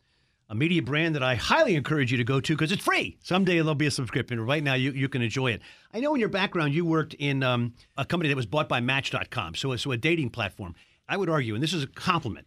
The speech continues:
if it doesn't sound like one, I apologize to our listeners and you. I would argue that the, the, the quote protocol, unquote, of building a place where people can find their mates, soulmates, date, whatever,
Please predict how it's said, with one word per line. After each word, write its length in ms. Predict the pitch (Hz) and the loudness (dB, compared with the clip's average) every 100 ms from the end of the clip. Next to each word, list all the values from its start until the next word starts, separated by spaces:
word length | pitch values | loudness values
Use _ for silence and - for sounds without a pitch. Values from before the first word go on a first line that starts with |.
| _ | _
if 120 | 110 | -10
it 60 | 127 | -4
doesn't 260 | 165 175 185 | 0 0 2
sound 160 | 170 | 2
like 140 | 160 139 | 0 0
one, 160 | 151 | 0
I 140 | 123 123 | 0 0
apologize 640 | 117 143 147 143 143 131 | 0 0 0 2 0 0
to 100 | 127 | -2
our 60 | 117 | -2
listeners 400 | 127 139 127 113 | -2 -2 -2 -2
and 100 | 110 | 0
you. 260 | 117 95 - - _ _ - | 0 -2 -6 -20 _ _ -4
I 100 | 202 | 0
would 140 | 226 | 0
argue 520 | 160 170 165 127 117 113 | 0 0 0 0 0 0
that 260 | 120 120 | -2 -2
the, 120 | 120 | -4
the, 200 | 101 127 | -4 -6
the 180 | 110 117 | -6 -6
quote 360 | - 147 139 - | -4 -2 -2 -2
protocol, 540 | 151 135 117 127 110 | -2 0 0 0 0
unquote, 500 | 107 113 - 110 92 - _ _ _ | -2 -4 -2 -4 -4 -14 _ _ _
of 160 | 123 101 | -6 -2
building 320 | 160 190 160 | 0 2 0
a 40 | |
place 380 | 131 - 135 - | -2 -2 -2 -2
where 100 | 117 | -4
people 300 | - 131 127 | -4 -4 -4
can 180 | - 107 | -6 -8
find 360 | - 117 117 110 | -4 -2 0 -2
their 220 | 101 95 - | -4 -6 -6
mates, 340 | 117 113 82 | -2 -2 -2
soulmates, 640 | - 139 135 120 120 - - | -4 0 0 2 0 -2 -4
date, 260 | 113 113 110 | -2 -2 -2
whatever, 460 | 104 110 95 85 | -2 -2 -2 -6